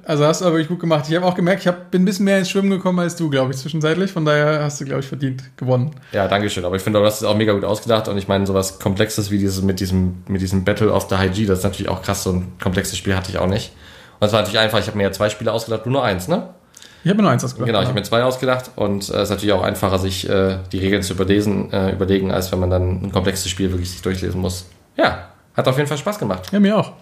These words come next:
Speaker 2: Genau, liebe Hörerinnen, liebe Hörer, gebt uns Feedback. Hat's euch Spaß gemacht? Schreibt bei uns auf den Discord,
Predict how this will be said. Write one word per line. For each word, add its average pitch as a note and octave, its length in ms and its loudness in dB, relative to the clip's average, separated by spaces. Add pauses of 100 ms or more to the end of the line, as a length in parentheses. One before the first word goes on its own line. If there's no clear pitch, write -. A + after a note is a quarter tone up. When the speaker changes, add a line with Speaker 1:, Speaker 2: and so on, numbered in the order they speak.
(340)
Speaker 2:
Genau, D3+ 220 4
liebe B2+ 160 2
Hörerinnen, D#3+ 260 4
liebe D3 160 2
Hörer, D3 200 4
gebt C3+ 200 -4
uns F#3+ 180 0
Feedback. B2+ 360 0
Hat's B2 120 -4
euch F3+ 120 -2
Spaß C3 260 0
gemacht? F#2+ 260 -2
Schreibt D3 260 -2
bei C#3+ 60 2
uns C3+ 180 0
auf C3 100 0
den A#2+ 160 -2
Discord, C#3+ 500 -2